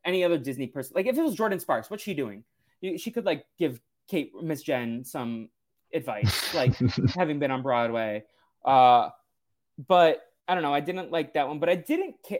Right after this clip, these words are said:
Speaker 1: I like the Seb Natalie Bagley one, and I like the Carlos Miss Jen one, um,
Speaker 2: Mm-hmm.
Speaker 1: because it feels authentic to Miss Jen being like,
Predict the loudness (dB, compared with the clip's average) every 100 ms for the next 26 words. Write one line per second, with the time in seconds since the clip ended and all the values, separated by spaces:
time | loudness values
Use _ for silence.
0 | -2 2 2 2 0 -6 -2 -2 -2 -8
1 | -10 -8 -6 -4 -2 -2 -4 -6 -6 -2
2 | -2 -2 -6 -4 -2 -4 -8 -14 -12 -14
3 | -14 -20 -20 _ _ _ -6 4 6 6
4 | 2 -4 -6 -4 -4 -4 -6 -8 -12 -10
5 | -10 -8 -8 -6 -8 -8